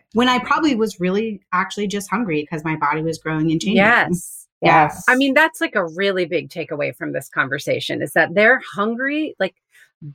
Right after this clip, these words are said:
Speaker 2: body clocks are changing. Lots of stuff is shifting.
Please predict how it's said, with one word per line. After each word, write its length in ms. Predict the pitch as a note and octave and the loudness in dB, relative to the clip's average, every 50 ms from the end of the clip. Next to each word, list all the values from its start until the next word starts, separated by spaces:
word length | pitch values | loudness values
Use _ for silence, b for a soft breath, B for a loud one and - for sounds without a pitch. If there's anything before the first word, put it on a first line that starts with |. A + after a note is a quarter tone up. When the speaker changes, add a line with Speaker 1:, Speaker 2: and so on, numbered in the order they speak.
| _ - | _ 2
Speaker 2:
body 600 | G#3 F#3+ G3 G3+ G3+ A3+ A#3 A#3+ A#3+ A#3+ A3+ _ _ | 4 4 4 4 2 0 -4 -6 -8 -8 -12 _ _
clocks 500 | - - - G3 G3 G#3+ - _ - - | -20 -4 0 2 2 2 0 _ -8 -8
are 120 | A3 G3 F#3+ | -8 -8 -8
changing. 800 | - - G3+ F#3+ G3+ G#3 G3 A3+ A#3+ B3+ C#4 D4 D4+ D4+ C#4 - _ _ _ _ _ _ _ _ _ _ - | -6 -4 -4 -2 -2 -2 -2 -2 -2 -2 -2 -2 -4 -4 -6 -8 _ _ _ _ _ _ _ _ _ _ -2
Lots 380 | E3 E3 D#3+ F3 F#3+ - - G3+ | 2 2 2 2 2 -2 -8 -14
of 80 | F3+ | -12
stuff 260 | - - - G3 F#3 - | -8 -2 -2 -2 0 0
is 120 | F3 C3+ B2 | -4 -6 -6
shifting. 920 | - - - - - G3+ - - - - B3 C4 C4+ C#4+ D4 D4+ D4+ D4 | -8 -10 -8 -6 -6 -6 -6 -8 -2 -2 0 0 0 -2 -4 -4 -4 -4